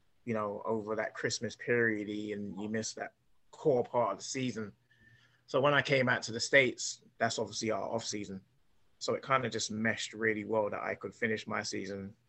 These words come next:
and go do that. And then I ain't gotta worry about the whole pre-season side of things because I've been playing the whole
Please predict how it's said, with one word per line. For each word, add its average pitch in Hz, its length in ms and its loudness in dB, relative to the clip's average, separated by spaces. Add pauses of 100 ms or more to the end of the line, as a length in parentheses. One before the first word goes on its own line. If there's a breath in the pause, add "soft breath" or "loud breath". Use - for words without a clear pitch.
(120)
and - 80 -18
go 110 180 0
do 104 200 -4
that. 104 280 -2 (760)
And 104 80 -4
then 101 200 -4 (120)
I 107 100 -2
ain't 104 100 -2
gotta 98 120 -4
worry 104 200 0
about 104 200 -4
the - 80 -6
whole 107 180 -2
pre-season 104 640 -4
side 101 260 -6
of 98 80 -10
things 101 240 -8
because 101 200 -10
I've 101 100 -6
been 101 140 -6
playing 110 280 0
the 98 60 -6
whole 101 360 -6